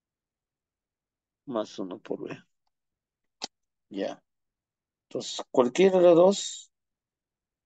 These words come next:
satisface. Sea el, el A o el B. Entonces, por lo tanto, ese conjunto es disjun-, es, es distinto al vacío, disculpe. Ya.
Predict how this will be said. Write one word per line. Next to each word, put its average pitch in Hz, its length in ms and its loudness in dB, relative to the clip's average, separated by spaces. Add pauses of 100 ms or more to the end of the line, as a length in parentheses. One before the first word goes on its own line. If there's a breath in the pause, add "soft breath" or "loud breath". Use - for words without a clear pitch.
(120)
satisface. - 1000 -2 (720)
Sea 123 320 2
el, 123 280 0
el 131 180 2
A 165 180 8
o 147 120 2
el 101 100 -2
B. 78 260 -12 (1000)
Entonces, 131 240 -10
por 151 120 2
lo 170 100 4
tanto, 165 260 0
ese 160 160 -6
conjunto 131 440 -2
es 110 40 4
disjun-, 104 300 0 (100)
es, 127 160 2 (120)
es 131 280 0
distinto 139 400 0
al 110 80 2
vacío, 104 240 -2
disculpe. - 380 -14 (2500)
Ya. 95 320 0